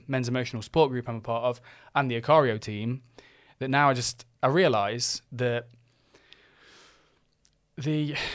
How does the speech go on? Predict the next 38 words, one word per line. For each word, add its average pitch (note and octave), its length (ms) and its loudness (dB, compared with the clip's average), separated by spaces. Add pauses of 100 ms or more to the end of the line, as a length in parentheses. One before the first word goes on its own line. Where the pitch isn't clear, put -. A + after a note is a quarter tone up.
(560)
it's D#3+ 120 -6
the - 80 -6
same G#3 260 0
thing. E3 300 0 (240)
I, D#3+ 80 -2
I'm D#3+ 120 0
gonna F3+ 140 2
have D#3+ 140 -2
this C3+ 100 -4
tattooed C#3 380 0
on B2 60 2
my A#2 80 2
body B2 240 4
one G#2 180 -2
day G2+ 140 -2
'cause B2 160 -6
it, D3 120 -8
this, D3 200 -2
this - 340 2 (100)
<laughs> - 80 -20
phrase B2+ 520 2
keeps C#3 200 -4
coming C3 200 0
back B2 180 4
to B2 80 -4
bite B2 260 4
me A#2 80 -2
in A2+ 80 -4
the G#2+ 100 -6
ass. - 380 -2 (720)
Uh, B2+ 220 4
in C#3+ 100 -2
Latin, D#3 380 2
it's, - 300 -6
uh, A2+ 220 -2
"In D#3 140 2
sterquilinis C3 1160 0
invenitur," A#2+ 720 0